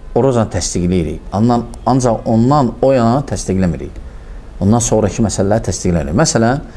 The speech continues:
Bizdə dəlillər var ki, Peyğəmbər sallallahu əleyhi və səlləm deyib ki, insan öləndə ta qəbirəcən bastıranda,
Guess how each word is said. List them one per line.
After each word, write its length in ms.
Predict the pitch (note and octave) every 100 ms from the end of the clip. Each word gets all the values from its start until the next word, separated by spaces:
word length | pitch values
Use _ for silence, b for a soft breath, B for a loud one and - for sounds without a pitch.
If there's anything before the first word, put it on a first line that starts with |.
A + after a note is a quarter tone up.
| B B B B B -
Bizdə 380 | D3+ C#3+ E3 -
dəlillər 460 | B2 A2+ B2+ B2+
var 200 | A#2 A2+ F#2
ki, 140 | C#3
Peyğəmbər 600 | C#3 A#2+ A2+ G#2+ A2 A#2+ A2+
sallallahu 320 | G#2 G#2 A2
əleyhi 80 | -
və 60 |
səlləm 200 | G2 F#2 F2
deyib 240 | A2 A2+
ki, 140 | - F#2 F2+ - A#2
insan 580 | F#2+ F#2 - A#2 G2 F2 -
öləndə 640 | G2 F#2 F2+ F2+ F2+ A2 B2+ C3+ B B B - -
ta 180 | B2 A2+ -
qəbirəcən 640 | G2 F#2+ G2 A2 G#2 F2 F#2+ - - - - - - - -
bastıranda, 880 | G2 - - G#2 G2+ G#2+ G2+ F2